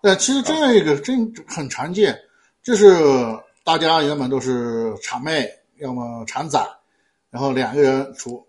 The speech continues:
Speaker 1: 处了男女朋友，突然有一天产仔说是啊，被那个某个大老板闪示一下，哎，要不我来提拔你做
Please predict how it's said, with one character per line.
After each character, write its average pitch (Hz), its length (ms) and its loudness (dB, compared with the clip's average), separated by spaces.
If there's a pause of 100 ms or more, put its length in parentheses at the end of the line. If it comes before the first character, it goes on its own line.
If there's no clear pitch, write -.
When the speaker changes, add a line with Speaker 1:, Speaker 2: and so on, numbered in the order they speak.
(420)
Speaker 1:
处 127 120 -6
了 147 120 -2
男 139 180 0
女 147 80 -4
朋 113 200 -10
友， 113 140 -10 (360)
突 285 200 4
然 175 160 8
有 135 140 2
一 127 60 2
天 135 280 -2
产 156 240 -6
仔 107 240 -4
说 135 160 -6
是 123 100 -6
啊， 110 300 -6 (360)
被 147 160 4
那 135 120 0
个 123 340 -2
某 120 220 -8
个 151 80 -4
大 165 160 -2
老 135 140 0
板 113 100 -6 (140)
闪 - 320 -10
示 139 160 -4
一 - 20 -2
下， 120 100 -6
哎， 110 300 -8 (360)
要 139 120 -2
不 131 360 2
我 123 100 -4
来 139 160 0
提 143 160 -8
拔 147 140 2
你 135 120 -4
做 131 640 2